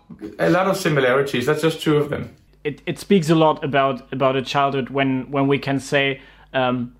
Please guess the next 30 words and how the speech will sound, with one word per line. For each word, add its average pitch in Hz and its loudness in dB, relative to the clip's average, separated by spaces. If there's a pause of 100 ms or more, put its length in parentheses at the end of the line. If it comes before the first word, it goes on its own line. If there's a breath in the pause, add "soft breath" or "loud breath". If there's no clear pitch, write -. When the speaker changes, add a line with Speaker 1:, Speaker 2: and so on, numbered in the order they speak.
Speaker 2:
there 139 4
are 139 4
similarities 151 0 (180)
with 143 0
our 135 2
parents, 156 -2 (320 soft breath)
and 147 2
I'm 143 2
okay 147 0
with 120 -2
it. 107 -8 (160)
<laughs> - -6
Speaker 1:
Maybe 165 0
even 196 4
grateful 143 0
about 110 -2
it, 101 -4
thankful 160 -4
about 107 -2
it. - -8 (600 soft breath)
Yes. 117 0
Speaker 2:
Yeah, 123 0 (140)
of 131 -8
course. 120 -2 (180)
Matthias, 202 0
uh, 160 0
told 185 2
us 180 0 (400 loud breath)
that, 156 -2
um, 127 -2